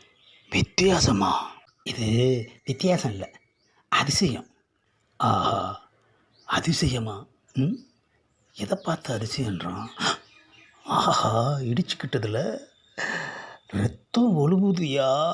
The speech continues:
அது கூட நமக்கு தெரியல. ஆமா, ஆமா, அதிசயம்தான். என்னடா சொல்றீங்க? உங்க மூக்குல இருந்து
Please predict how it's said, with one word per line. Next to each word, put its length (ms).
அது 260
கூட 260
நமக்கு 320
தெரியல. 400
ஆமா, 220
ஆமா, 120
அதிசயம்தான். 640
என்னடா 440
சொல்றீங்க? 560
உங்க 240
மூக்குல 360
இருந்து 300